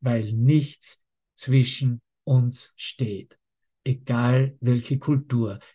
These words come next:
egal welche Religion, egal welche Erziehung, welche Doktrin. Hast du nicht gesehen, wie schnell die Erziehungsdoktrinen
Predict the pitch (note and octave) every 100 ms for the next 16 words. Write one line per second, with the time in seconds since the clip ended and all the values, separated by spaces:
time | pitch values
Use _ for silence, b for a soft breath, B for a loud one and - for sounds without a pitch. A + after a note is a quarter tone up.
0 | _ C3+ - B2+ A#2 A#2+ B2+ B2+ B2+ B2
1 | - C3+ B2+ B2 A#2+ A#2+ G#2 F2+ B B
2 | - C3+ - A#2+ A#2+ A#2+ A2+ B2 B2 A#2
3 | C#3 B2+ A#2+ _ _ _ C3+ C3+ - -
4 | D3 D3 D3 D3 C#3 B B C3 C3 B2
5 | - B2 - A#2 - - A#2+ C3+ D3 D#3
6 | D#3+ B B - C3 - C#3+ C#3 - C#3
7 | - C#3+ C#3+ D#3+ B - C#3 - C3+ C#3+
8 | D3 C#3+ C#3+ C#3 - D#3+ D#3 C#3 - C#3
9 | - A#2+ B2+ D3 D#3+ D#3+